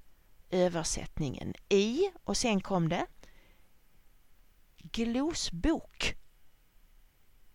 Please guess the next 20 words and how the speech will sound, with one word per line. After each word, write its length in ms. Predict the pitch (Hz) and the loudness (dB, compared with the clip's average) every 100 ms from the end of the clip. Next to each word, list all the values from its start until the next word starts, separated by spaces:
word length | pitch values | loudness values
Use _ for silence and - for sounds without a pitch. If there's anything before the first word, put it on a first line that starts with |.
| _ - | _ -18
Varför? 600 | - 226 302 - - 180 - - - - - - - - - - - - - | -2 0 0 -2 -4 -6 -8 -16 -20 -20 -20 -20 -20 -20 -20 -20 -20 -20 -16
Jo, 100 | - | -10
för 140 | 214 247 | -4 -2
det 100 | 240 | 0
står 320 | - 254 226 - - | 0 -2 -2 -8 -12
en. 800 | - 269 277 247 196 170 156 185 - - - - - - - - - - - | -4 0 0 0 0 -2 -2 -4 -6 -14 -20 -20 -18 -18 -18 -20 -20 -14 -4
När 220 | 208 208 | 0 2
man 160 | 214 214 | 2 0
säger 420 | - 240 240 233 - - | -2 -2 -2 -4 -8 -10
en 640 | - 269 285 285 269 247 - | -4 -2 0 -2 0 -2 -4
glosbok, 1080 | 208 220 214 196 - - 131 - - - - - - - - | -6 -4 -2 -4 -6 -6 -8 -10 -12 -10 -12 -16 -20 -18 -10
då 100 | 185 | -8
får, 240 | - 196 | -6 -6
man 160 | - 214 | -2 -2
får 140 | - | 0
inte 220 | 247 311 294 | 0 -2 -2
säga 300 | 302 277 254 - - - | -2 -2 -4 -6 -8 -4
en 400 | 254 240 220 220 | -2 0 0 -2
glosbok 640 | 214 233 247 - 226 - | -2 -4 -4 -4 -6 -6
än. 280 | 110 - - | -4 -4 -4